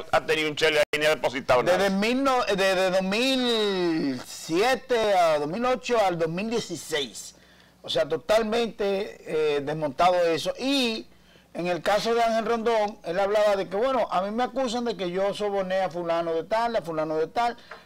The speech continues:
Speaker 2: al director de crédito público y al, y al ministro de Hacienda, y ninguno de los dos están som-, siendo sometidos a la justicia.
Speaker 1: Sí, o sea
Speaker 2: O sea, un, hay,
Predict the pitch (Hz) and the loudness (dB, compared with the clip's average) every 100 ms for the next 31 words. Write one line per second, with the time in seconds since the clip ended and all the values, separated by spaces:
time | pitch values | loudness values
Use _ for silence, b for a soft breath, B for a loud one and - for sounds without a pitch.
0 | B 147 156 160 165 156 143 185 185 147 | B 0 0 0 0 -2 0 -2 -2 -2
1 | 180 180 165 147 220 254 240 202 180 160 | -2 -2 0 -2 -2 -4 -4 -2 0 2
2 | 156 151 147 143 156 165 151 147 147 151 | 2 2 -2 -6 -4 0 0 0 -4 -6
3 | 160 190 175 143 185 262 226 180 156 156 | -6 -2 0 0 -2 -6 -4 -4 -4 -6
4 | 170 165 156 147 160 156 151 165 139 156 | -4 -2 0 0 2 0 0 -2 -2 -4
5 | 160 143 156 147 139 139 143 151 131 123 | -6 -4 -2 -2 -2 -4 -2 0 0 -2
6 | 143 240 233 - 117 95 101 - - 247 | -4 -6 -6 -6 -6 -4 -4 -2 -2 2
7 | 269 - B B B B 269 320 269 294 | 2 2 B B B B 0 2 2 2
8 | 349 349 | 2 2